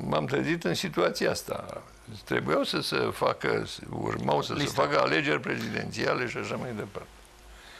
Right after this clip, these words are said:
Speaker 1: Dom'le, Petre Roman n-a vrut cu niciun chip să intre în această treabă. De ce n-a vrut, cum n-a vrut, cum n-a, nu știu ce calcul a făcut, deși comunica mult,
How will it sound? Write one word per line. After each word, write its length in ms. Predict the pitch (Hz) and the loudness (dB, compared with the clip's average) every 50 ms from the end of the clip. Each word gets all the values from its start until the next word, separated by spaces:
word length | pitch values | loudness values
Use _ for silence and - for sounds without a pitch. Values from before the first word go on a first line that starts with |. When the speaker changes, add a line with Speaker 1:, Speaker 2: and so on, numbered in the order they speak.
| - - - - - - - - - - | -18 -18 -18 -18 -18 -18 -20 -20 -12 -8
Speaker 1:
Dom'le, 380 | 269 294 294 269 - - - - - - - - - - - - - - - - - - - - | -4 -2 0 0 0 0 -2 -6 -10 -20 -20 -20 -20 -20 -20 -20 -20 -20 -20 -20 -20 -20 -8 -2
Petre 260 | - - - - - | 0 0 0 2 0
Roman 380 | - - - - - - 160 160 | 0 2 2 2 2 2 2 2
n-a 140 | 160 165 - | 2 2 2
vrut 240 | 71 73 - - - | 2 0 -4 -6 -6
cu 60 | 143 | -6
niciun 320 | - 196 - - - - | -6 -6 -6 -6 -8 -8
chip 220 | - - 123 - - | -8 -10 -10 -10 -8
să 100 | - 107 | -8 -8
intre 300 | 107 107 104 - - 107 107 | -8 -8 -8 -10 -12 -12 -10
în 60 | - | -10
această 380 | - - - - - - - - | -10 -10 -10 -12 -12 -12 -14 -14
treabă. 280 | - - - - - - - - 135 123 | -14 -14 -14 -14 -16 -16 -16 -12 -6 -2
De 140 | 131 170 165 | 0 0 0
ce 180 | - - - 165 | 0 0 -2 -2
n-a 200 | 151 143 139 139 | -2 -2 -2 -2
vrut, 340 | 131 143 165 156 147 - - - - | -2 0 -2 -2 -2 -4 -10 -12 -8
cum 140 | - 151 143 | -6 -4 -2
n-a 180 | 135 131 131 139 | 0 0 -2 0
vrut, 400 | 123 139 165 160 139 131 - - - | 0 0 0 0 -2 -4 -8 -8 -4
cum 180 | 143 135 131 | -4 -2 -2
n-a, 400 | 123 127 120 120 120 120 120 123 131 | -2 0 0 0 0 -2 -2 -4 -4
nu 180 | 151 147 120 | -2 -2 -2
știu 180 | - - - - - | -2 -4 -8 -10 -6
ce 180 | - 117 107 104 - - | -6 -4 -6 -6 -6 -2
calcul 400 | - 135 120 113 - - 120 - 101 | 0 0 0 0 -2 -8 -10 -8 -8
a 80 | - - | -8 -6
făcut, 360 | - 113 - - 208 - - - - - - - - - - - - - - - - - - | -8 -6 -2 0 -2 -2 -2 -4 -18 -20 -20 -20 -20 -20 -20 -20 -20 -20 -20 -20 -20 -14 -6
deși 340 | - 131 131 - - 160 | -2 0 0 2 0 0
comunica 500 | 139 143 127 113 110 110 - - - 139 | 0 -2 -2 0 0 -2 -2 0 2 2
mult, 360 | 131 - 123 139 156 165 160 | 2 2 0 -2 -4 -4 -6